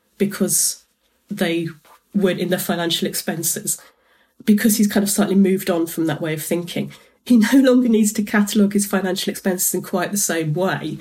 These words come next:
because he's got more money. So he's kind of freer to write about what he wants, and that old method of keeping a sort of record of what he's doing is, in terms of bits of expenses around London, is clearly still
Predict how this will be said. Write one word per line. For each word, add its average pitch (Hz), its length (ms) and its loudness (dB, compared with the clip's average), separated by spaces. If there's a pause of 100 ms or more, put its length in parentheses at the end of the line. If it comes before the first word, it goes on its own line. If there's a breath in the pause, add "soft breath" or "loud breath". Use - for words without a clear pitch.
(260 loud breath)
because - 240 -4
he's 214 100 -4
got 233 160 0
more 202 180 8
money. 190 500 0 (480 loud breath)
So 190 600 0
he's 202 240 4
kind 226 180 2
of 208 100 4
freer 190 640 0
to 202 140 2
write 190 380 0
about 170 480 -2 (300)
what 180 200 -2
he 190 80 0
wants, 185 480 -4
and 190 120 -4
that 175 140 -4
old 190 200 2
method 175 420 0
of - 140 -12
keeping 170 520 -4
a - 40 -8
sort 170 160 -6
of 175 60 -10
record 170 420 -4
of 165 120 -10
what 190 180 -6
he's 165 200 -8
doing 165 540 -6
is, - 360 -6
in 165 140 -8
terms 160 260 -6
of 151 160 -14 (1080)
bits 202 220 -4
of - 40 -8
expenses 160 480 -6
around 156 140 -6
London, 160 240 -6
is 160 80 -4
clearly 180 220 0
still 170 340 -4